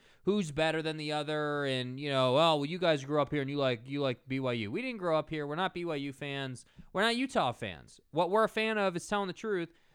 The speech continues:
uh, in sports. And so when you look at Utah,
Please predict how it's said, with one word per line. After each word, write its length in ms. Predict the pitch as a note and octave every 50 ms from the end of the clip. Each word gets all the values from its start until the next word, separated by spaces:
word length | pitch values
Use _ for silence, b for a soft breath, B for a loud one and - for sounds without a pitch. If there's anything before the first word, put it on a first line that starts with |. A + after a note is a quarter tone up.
| _ _ -
uh, 400 | F3 F3 F3 F3 F3 F3 F3 E3+ -
in 160 | F#3 G3 F#3+
sports. 600 | - - B3+ B3+ F#3+ A2 - - - - - _ _ _ -
And 160 | E3 E3 D#3+
so 240 | - - G3 F#3 F3+
when 180 | F3+ F#3 F3+
you 120 | F#3 F#3 F3+
look 220 | G3 G#3+ G#3 G#3
at 80 | F3 E3+
Utah, 560 | F3+ G#3+ B3 - - E3+ D3+ C3+ C#3+ F3+